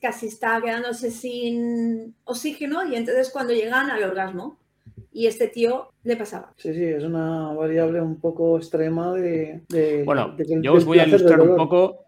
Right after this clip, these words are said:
Speaker 3: de el motivo y el por qué se suele hacer este tipo de prácticas. No os lo recomiendo, pero bueno, que sepáis que con los
Speaker 2: No, no,
Speaker 3: años
Speaker 2: no,
Speaker 3: los
Speaker 2: vamos.
Speaker 3: hombres vamos perdiendo virilidad y es una buena forma,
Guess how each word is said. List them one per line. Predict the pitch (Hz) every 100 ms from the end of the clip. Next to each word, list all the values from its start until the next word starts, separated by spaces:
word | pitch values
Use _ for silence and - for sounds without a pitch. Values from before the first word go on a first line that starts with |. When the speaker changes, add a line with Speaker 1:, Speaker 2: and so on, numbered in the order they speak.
| _ _
Speaker 3:
de | 123 127 127 123 120 117 -
el | 139
motivo | 127 147
y | 165
el | 139
por | 131 120
qué | 151 143
se | 123
suele | 135 120
hacer | 127
este | 117 117
tipo | 117
de | 117
prácticas. | 131 127 123 127 - _ _
No | 135 123 147
os | 147
lo | 170
recomiendo, | 165 156 156 151 147 180
pero | 127 113
bueno, | 123 113 123 _ _ _
que | 113 107
sepáis | 107 113 120 123
que | - 117 113 110
con | 113
los | 110 135
Speaker 2:
No, |
no, | 127
Speaker 3:
años | - 160 160
Speaker 2:
no, |
Speaker 3:
los | 143 117
Speaker 2:
vamos. | 113 139
Speaker 3:
hombres | 123 123 120
vamos | 123 120
perdiendo | 123 120 117
virilidad | 110 131 151 139 139 - - _ _ _ _ -
y | 120 123
es | 135 165
una | 151
buena | 147 143
forma, | 127 151 110 -